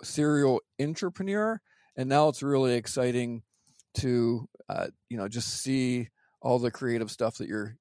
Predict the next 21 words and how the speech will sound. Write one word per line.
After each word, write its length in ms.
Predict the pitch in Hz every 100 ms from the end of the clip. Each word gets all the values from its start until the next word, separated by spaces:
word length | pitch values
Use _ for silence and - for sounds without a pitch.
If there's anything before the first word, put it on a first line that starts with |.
| -
creative 400 | 156 156 156 135
and 200 | 151 143
unique 300 | 123 110 -
stuff 240 | 107 101
that 100 | 104
you're 80 | 98
coming 280 | - 104 104
out 160 | 101 - _ _ _ _ _ - _
with, 440 | 104 104 107 - -
uh, 200 | 104 104
with 200 | 98 87
nafs. 540 | 120 117 101 - - - _ _ _ _
And, 500 | 110 107 107 104 101
uh, 220 | 104 104 104
you 120 | 156
know, 260 | 165 170 - 131
we 160 | 160
were 280 | 190 175 151 -
created 420 | 156 156 165 156
to 80 | 160
create. 440 | 185 180 165 -